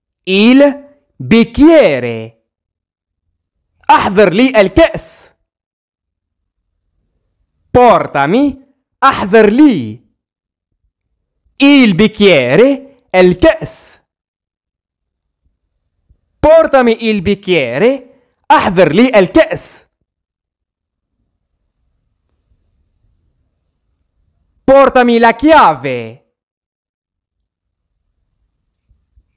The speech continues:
Portami la chiave.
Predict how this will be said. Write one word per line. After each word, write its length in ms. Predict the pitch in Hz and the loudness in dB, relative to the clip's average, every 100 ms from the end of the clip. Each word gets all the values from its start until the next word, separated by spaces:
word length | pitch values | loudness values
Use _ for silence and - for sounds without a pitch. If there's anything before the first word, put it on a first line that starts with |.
| _ _ _ _ _ _ _ _ _ _ | _ _ _ _ _ _ _ _ _ _
Portami 580 | - 269 254 247 233 226 | 0 2 2 0 0 0
la 160 | 226 220 | 0 -2
chiave. 960 | 285 311 233 143 127 131 117 113 120 | 0 2 2 -2 -6 -10 -10 -16 -20